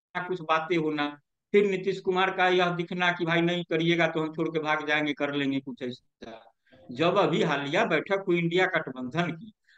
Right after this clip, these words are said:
तो उसमें जिस तरीके से ममता बनर्जी और अरविंद केजरीवाल नाम लेकर के आ गए मल्लिकार्जुन खड़गे का, ठीक है ना, तो वहां तो फिर नीतीश कुमार की टांग खिंचाई हो गई। और इसमें भी कहीं ना कहीं कहा जा रहा है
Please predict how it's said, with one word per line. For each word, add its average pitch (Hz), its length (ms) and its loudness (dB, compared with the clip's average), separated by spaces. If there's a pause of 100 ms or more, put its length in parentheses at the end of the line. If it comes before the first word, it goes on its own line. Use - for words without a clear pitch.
(100)
तो 170 100 6
उसमें 190 360 4
जिस 220 240 -4
तरीके 175 400 0
से 208 140 -2
ममता 185 360 2
बनर्जी 175 480 0
और 196 220 0
अरविंद 170 340 -4
केजरीवाल 175 560 2
नाम 175 280 -2
लेकर 175 260 0
के 165 140 -2
आ 160 180 4
गए 160 300 2 (300)
मल्लिकार्जुन 165 580 -2
खड़गे 139 360 -2
का, 110 200 -6
ठीक 240 280 -2
है 226 120 2
ना, 120 200 -6 (600)
तो 214 160 6
वहां 208 280 4
तो 254 80 0
फिर 247 240 -2
नीतीश 269 320 -4
कुमार 262 340 0
की 269 80 -2
टांग 254 280 2
खिंचाई 190 400 -2
हो 147 140 -4
गई। 196 200 -2
और 226 160 4
इसमें 226 280 -4
भी 302 80 -2
कहीं 294 280 2
ना 294 100 2
कहीं 269 260 0
कहा 233 240 2
जा 202 200 2
रहा 127 280 -2
है 175 180 -2